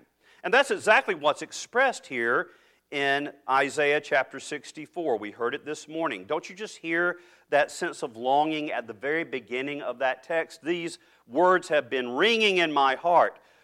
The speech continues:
for this entire time of this entire past week. Isaiah sixty-four,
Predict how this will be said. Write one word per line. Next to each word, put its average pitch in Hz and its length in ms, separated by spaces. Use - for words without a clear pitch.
for 131 240
this 131 240
entire 139 640
time 135 580
of 113 160
this 123 160
entire 131 320
past 123 320
week. 123 180
Isaiah 120 400
sixty-four, 110 840